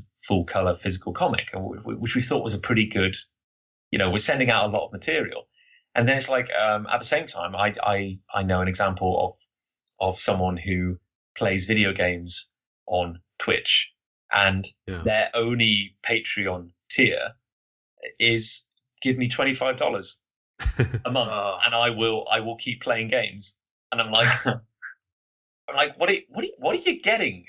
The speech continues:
Speaker 1: out of that?" Like,
Speaker 2: Yeah.
Speaker 1: I, this, this is me
Speaker 3: <laughs>
Speaker 1: being a grumpy old man who doesn't understand the kicks, because
Speaker 3: Yeah, yeah,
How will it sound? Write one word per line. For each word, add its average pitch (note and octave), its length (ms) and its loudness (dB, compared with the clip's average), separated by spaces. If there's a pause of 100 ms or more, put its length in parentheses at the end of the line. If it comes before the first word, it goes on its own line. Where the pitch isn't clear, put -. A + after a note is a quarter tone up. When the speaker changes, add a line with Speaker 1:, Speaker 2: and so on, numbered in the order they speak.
Speaker 1:
out G#2 120 4
of G#2 120 -4
that?" E2 240 2
Like, A#2+ 200 2
Speaker 2:
Yeah. G2 100 4
Speaker 1:
I, E2+ 180 2 (140)
this, - 160 2 (180)
this G3 160 4
is B3 140 0
me G3+ 140 -4
Speaker 3:
<laughs> E3 40 4
Speaker 1:
being D#3 160 0
a C3+ 60 -6
grumpy C3 380 -2
old A2 160 -4
man G#2 180 4
who G2+ 60 -4
doesn't G#2 240 -4
understand G2 360 0
the G2 60 -16
kicks, - 280 -2
because G#2 400 2
Speaker 3:
Yeah, F2+ 120 -2
yeah, F2+ 180 -12